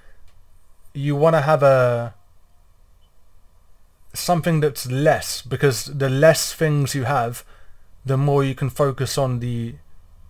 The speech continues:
actuality of what it is, and how to apply that. So I wanna illustrate that these archetypes, they're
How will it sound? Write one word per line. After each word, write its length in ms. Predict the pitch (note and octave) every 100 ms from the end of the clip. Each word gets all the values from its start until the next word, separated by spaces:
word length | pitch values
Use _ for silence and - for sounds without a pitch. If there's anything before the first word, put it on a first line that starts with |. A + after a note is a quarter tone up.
| - -
actuality 680 | C#3+ - C3 C3 A#2+ -
of 160 | A#2 G2+
what 140 | B2+
it 140 | A#2+ -
is, 360 | B2+ A2+ - - - - - - -
and 420 | C#3 B2 A#2+ G#2+ -
how 260 | - C3 B2
to 160 | -
apply 320 | A#2+ - C#3 A#2+
that. 220 | G#2 - - - - - - - -
So 120 | - D#3+
I 100 | D3+
wanna 320 | F3 F#3 F3
illustrate 600 | F3 D#3+ - - D3 C3 C3
that 200 | C3 - - -
these 340 | D3 C3 D#3 C#3
archetypes, 840 | D#3+ D#3 - C#3 A#2 G#2+ - - - - - - - - - - - - - - - C#3 - D#3+ B2+ - - - - - - - - - - -
they're 340 | C#3 D3 D3+